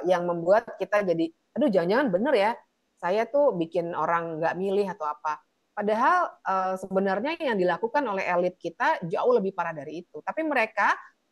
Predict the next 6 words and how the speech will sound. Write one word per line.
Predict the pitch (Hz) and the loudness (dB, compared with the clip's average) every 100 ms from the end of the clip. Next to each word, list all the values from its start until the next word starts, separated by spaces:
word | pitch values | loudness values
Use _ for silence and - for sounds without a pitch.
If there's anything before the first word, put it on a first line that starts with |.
| - | -6
karena | 247 254 | -2 0
mereka | 240 254 254 247 | 0 0 0 2
adalah | 226 226 226 | 2 2 2
yang | 226 220 220 _ | 2 0 -4 _
punya | 381 392 370 349 | 4 6 6 2
hukum, | 330 330 277 214 214 359 | -2 0 0 0 -2 -10